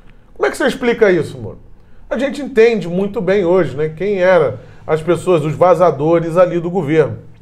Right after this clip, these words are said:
Mas isso não para por aí, né? O Sérgio Moro, ele acusa o presidente, o presidente rebate,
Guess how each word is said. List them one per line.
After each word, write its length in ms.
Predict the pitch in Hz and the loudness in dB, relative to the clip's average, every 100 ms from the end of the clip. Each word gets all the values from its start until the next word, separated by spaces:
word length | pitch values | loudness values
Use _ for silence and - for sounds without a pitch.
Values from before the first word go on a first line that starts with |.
| - - - - | -20 -20 -20 -4
Mas 160 | 190 214 | 0 0
isso 160 | 285 | 0
não 160 | 330 - | -4 2
para 220 | 247 226 | 4 4
por 200 | 220 165 | 0 -2
aí, 220 | 139 190 | -2 -2
né? 220 | 135 185 - - - - - | -2 -4 -6 -14 -20 -16 -10
O 80 | |
Sérgio 280 | 147 202 190 | 2 2 2
Moro, 520 | 180 214 269 165 113 - - - - | 2 6 6 4 0 -10 -20 -18 -4
ele 420 | 165 185 180 156 | -2 2 4 4
acusa 380 | 160 160 170 160 | 2 0 -4 -2
o 20 | |
presidente, 520 | 269 220 208 294 - | -4 0 2 2 0
o 20 | |
presidente 400 | 208 185 170 175 | -2 0 0 0
rebate, 580 | 170 151 202 285 285 - | 0 2 2 2 -2 -12